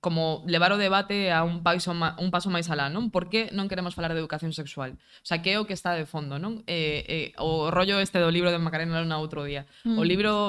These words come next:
Speaker 1: que era un folleto, un panfleto do Concello de Sevilla, o sea, que nin sequera era un libro de educación sexual, senón un concello dunha campaña, dunha campan-, campaña moi pequeniña,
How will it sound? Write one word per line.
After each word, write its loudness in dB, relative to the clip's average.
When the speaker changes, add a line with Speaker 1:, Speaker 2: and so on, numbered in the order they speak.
Speaker 1:
que -4
era 4
un 2
folleto, 2
un -2
panfleto 0
do -6
Concello -4
de -2
Sevilla, -2
o -10
sea, -6
que -6
nin -4
sequera 0
era 2
un 0
libro 0
de -2
educación -4
sexual, -4
senón -4
un -2
concello 0
dunha -4
campaña, 0
dunha -2
campan-, 0
campaña 0
moi 0
pequeniña, 4